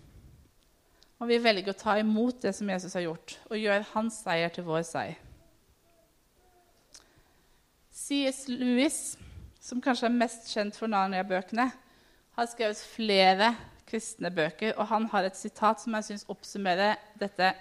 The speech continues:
utrolig bra. Så sier han, «Det finnes bare to typer mennesker.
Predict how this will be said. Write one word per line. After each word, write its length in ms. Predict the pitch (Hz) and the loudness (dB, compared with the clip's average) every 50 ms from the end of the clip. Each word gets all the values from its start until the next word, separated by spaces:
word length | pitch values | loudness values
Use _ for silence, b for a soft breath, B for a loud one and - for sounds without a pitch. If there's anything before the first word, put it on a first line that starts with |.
| - | -10
utrolig 480 | 208 - - - - 208 196 190 196 196 | -12 -12 -12 -12 -6 -4 -2 -2 0 2
bra. 160 | 214 220 277 311 302 - - b b b b b b b b b b b b b b b b b b b b _ _ _ _ | 6 6 6 6 4 -2 -14 b b b b b b b b b b b b b b b b b b b b _ _ _ _
Så 80 | 233 214 | 0 4
sier 160 | 233 208 190 196 | 8 8 8 8
han, 160 | 208 214 - - - | 8 4 2 -4 -2
«Det 160 | 233 233 240 | 2 2 2
finnes 360 | - - 285 277 294 294 294 - | 4 6 10 10 10 10 8 4
bare 240 | - 269 247 247 262 | 6 8 8 8 8
to 460 | 254 - - - - 277 269 277 294 | 4 4 -2 0 4 4 6 6 4
typer 420 | 285 - - 233 196 196 - 208 | 4 2 0 0 0 2 0 2
mennesker. 460 | 202 175 147 113 - - - 143 156 | 2 2 0 -2 -6 -8 -8 -8 -8